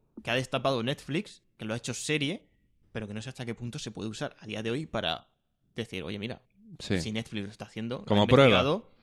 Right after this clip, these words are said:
Speaker 2: Mm.
Speaker 1: ¿por qué? ¿Por qué?". Entonces, está chulo, porque como es moder-, es actual, es un problema actual y tal, eh, eh, está bien.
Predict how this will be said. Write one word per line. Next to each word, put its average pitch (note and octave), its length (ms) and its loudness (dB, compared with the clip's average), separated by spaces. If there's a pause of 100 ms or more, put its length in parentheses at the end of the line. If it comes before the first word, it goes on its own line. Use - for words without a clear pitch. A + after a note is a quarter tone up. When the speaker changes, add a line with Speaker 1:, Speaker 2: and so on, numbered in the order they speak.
(240)
Speaker 2:
Mm. A2 40 -2
Speaker 1:
¿por F#2 140 -2
qué? G2+ 360 -6
¿Por - 140 -18
qué?". G#2 220 -10 (680)
Entonces, A2+ 560 -4 (640)
está E3+ 240 2
chulo, A#2 260 0
porque A#2 300 -4
como B2 200 0
es C3+ 80 0
moder-, C#3+ 360 4
es C3+ 160 -6
actual, C#3 600 4
es C3 120 -2
un C#3 80 -4
problema C3 260 2
actual C3 460 2
y A#2+ 80 -2
tal, C#3+ 400 0
eh, A#2+ 220 -8
eh, C3 200 -16
está D3 280 0
bien. A2+ 280 -2